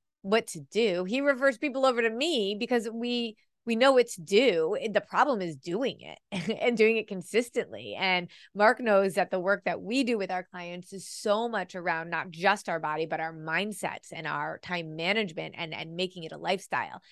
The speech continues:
So he always says, though, one percent progress a day is all that we need. So what can we do today to be able to incorporate some of these things in here? One of the things that we do, so we eat th-, five to six times a day, right? And that might feel like you need a lot of energy for that.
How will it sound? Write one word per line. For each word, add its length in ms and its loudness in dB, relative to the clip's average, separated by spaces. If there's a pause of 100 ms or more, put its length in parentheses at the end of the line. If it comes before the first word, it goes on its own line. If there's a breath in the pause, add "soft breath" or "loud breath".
(440 loud breath)
So 760 8 (520)
he 240 -2
always 200 0
says, 220 -6
though, 120 2
one 200 -4
percent 300 -10
progress 380 -12
a 40 -8
day 220 -2
is 100 -10
all 140 -8
that 160 -8
we 80 -12
need. 260 -14
So 160 -2
what 380 -4
can 180 -10
we 160 -6
do 300 -6
today 760 -2 (460 soft breath)
to 240 -4
be 260 -4
able 160 -2
to 140 -10
incorporate 760 -6
some 180 -8
of 140 -8
these 220 -12
things 240 -10
in 80 -8
here? 120 -8
One 300 2
of 60 0
the 200 0
things 140 0
that 160 2
we 120 -2
do, 180 0
so 160 0
we 100 -2
eat 260 -6
th-, 140 -10 (580)
five 180 2
to 80 -10
six 180 -12
times 180 -12
a 60 -10
day, 200 -12 (100)
right? 220 0 (200)
And 100 -8
that 140 -2
might 160 -4
feel 120 -6
like 180 -6
you 60 -16
need 140 -10
a 80 -10
lot 140 -10
of 80 -10
energy 360 -14
for 100 -20
that. 140 -8